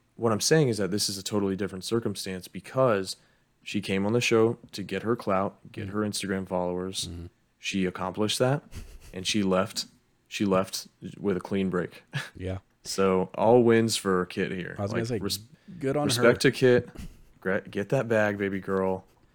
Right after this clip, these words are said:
Speaker 1: Like, do your thing. Like, <laughs> it seems very clear that that's what was going on.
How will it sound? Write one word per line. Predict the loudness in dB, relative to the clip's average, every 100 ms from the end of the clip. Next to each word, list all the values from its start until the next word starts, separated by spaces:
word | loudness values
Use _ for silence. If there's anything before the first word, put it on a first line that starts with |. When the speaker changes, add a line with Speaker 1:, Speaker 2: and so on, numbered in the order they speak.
| _ -18
Speaker 1:
Like, | -12
do | -2 0
your | 0
thing. | 0 -4 -4 -12 -18
Like, | -12 -12
<laughs> | -12 -16 -14
it | -10 -2
seems | 0 0
very | 2 4 4
clear | 2 0
that | -2 -4
that's | -6 -6
what | -8
was | -8 -8
going | -8 -6
on. | -8